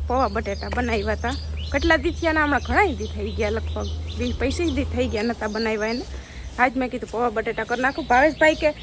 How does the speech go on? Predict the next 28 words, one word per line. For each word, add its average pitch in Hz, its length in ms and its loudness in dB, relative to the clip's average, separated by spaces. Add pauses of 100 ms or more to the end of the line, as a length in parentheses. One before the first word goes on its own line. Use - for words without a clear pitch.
(480)
"એ 233 220 6
ટમેટાર 311 420 6
ચટણી 339 360 2
વઘારવી." 220 460 4
હાંજે 277 400 2
એને 320 240 2
નક્કી 320 280 0
કર્યું 214 320 2
હતું 214 180 0
ને 220 80 0
મેં 269 340 4
નક્કી 339 240 2
કર્યું 320 380 4
કે 294 100 -2
પૌવા 285 280 4
બટેટા 214 380 2
કરવા. 220 260 2
તો 233 100 0
મમ્મીને 269 280 0
કહું, 262 160 0
"ચટણી 285 400 0
વઘાર 294 460 2
નાખીએ 302 300 2
ને 247 60 0
પૌવા 240 160 4
બટેટા 226 320 2
કરી 269 200 2
નાખીએ." 196 300 2